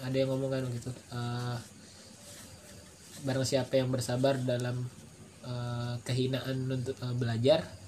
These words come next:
maka dia akan mendapatkan kemuliaan menjadi guru." Eh, kemuliaan ketika mengajar.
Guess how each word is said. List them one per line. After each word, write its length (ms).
maka 240
dia 320
akan 240
mendapatkan 560
kemuliaan 480
menjadi 320
guru." 240
Eh, 160
kemuliaan 480
ketika 320
mengajar. 480